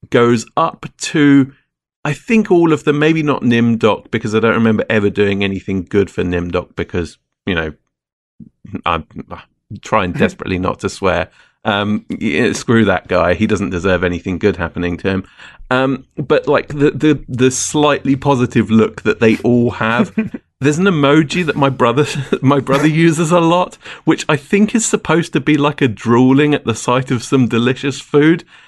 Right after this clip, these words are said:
Speaker 1: And it's kind of, like, eyes rolled back a little bit, like, mouth a little bit open, like, slightly curled up at the sides. And I think on the emoji, there's, like, a,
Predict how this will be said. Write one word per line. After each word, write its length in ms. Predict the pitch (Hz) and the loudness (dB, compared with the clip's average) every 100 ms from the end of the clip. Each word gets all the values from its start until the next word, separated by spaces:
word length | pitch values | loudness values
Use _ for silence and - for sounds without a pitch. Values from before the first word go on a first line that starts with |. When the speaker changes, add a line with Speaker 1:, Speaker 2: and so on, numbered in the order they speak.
| - - | -18 -6
Speaker 1:
And 100 | 139 | -4
it's 220 | 143 - | -4 -6
kind 280 | - - 170 | -10 -4 -2
of, 120 | 170 | -2
like, 280 | 156 131 - - | -2 -2 -2 0
eyes 400 | 110 123 135 110 | 2 4 2 0
rolled 560 | 104 120 127 120 107 | 0 2 2 0 -4
back 300 | 123 117 - | -4 -4 -2
a 40 | 131 | 0
little 260 | 135 131 | 0 0
bit, 240 | 127 151 120 | 0 0 0
like, 260 | 127 - | -2 -2
mouth 540 | 123 123 120 131 131 _ _ _ _ | -2 0 0 -2 -4 _ _ _ _
a 60 | 113 | 4
little 320 | 123 135 139 | 6 6 2
bit 220 | 135 135 - | 0 0 2
open, 540 | 139 143 160 156 156 | 0 2 0 0 0
like, 340 | - 120 - | 0 -2 -2
slightly 560 | - - 135 135 - 156 | -6 -4 0 0 -2 -6
curled 400 | - 156 143 139 | -4 0 2 2
up 160 | 143 - | -2 -2
at 80 | |
the 100 | 110 | -4
sides. 380 | 147 147 147 160 | -2 0 0 0
And 100 | 131 | 0
I 60 | 117 | 0
think 220 | 139 123 | -2 0
on 100 | 120 | 2
the 80 | 117 | 4
emoji, 420 | 110 110 107 104 | 4 4 2 -2
there's, 200 | 98 98 | -4 -2
like, 160 | 95 | -2
a, 100 | 95 | -4